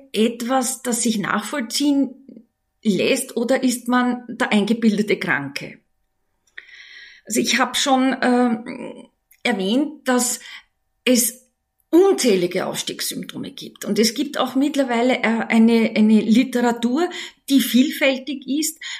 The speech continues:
relativ unstrukturiert und manches Mal sehr, sehr oberflächlich ist.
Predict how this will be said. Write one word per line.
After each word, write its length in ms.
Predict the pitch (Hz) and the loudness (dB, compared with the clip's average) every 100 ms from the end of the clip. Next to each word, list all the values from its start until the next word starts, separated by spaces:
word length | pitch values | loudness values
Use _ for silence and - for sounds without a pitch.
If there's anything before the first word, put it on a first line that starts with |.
| - | -6
relativ 560 | 220 220 233 330 339 285 | -2 2 2 2 -2 -4
unstrukturiert 920 | 277 294 - 277 233 269 247 262 302 | 0 0 -2 -6 -4 2 4 4 2
und 120 | 262 | 0
manches 360 | 240 - 226 269 | 0 0 -2 -2
Mal 140 | 247 | -2
sehr, 300 | 220 - 220 | 0 2 2
sehr 160 | 220 226 | 2 0
oberflächlich 760 | 190 - - - - - - | -4 -6 -10 -14 -14 -16 -18
ist. 240 | - - | -16 -18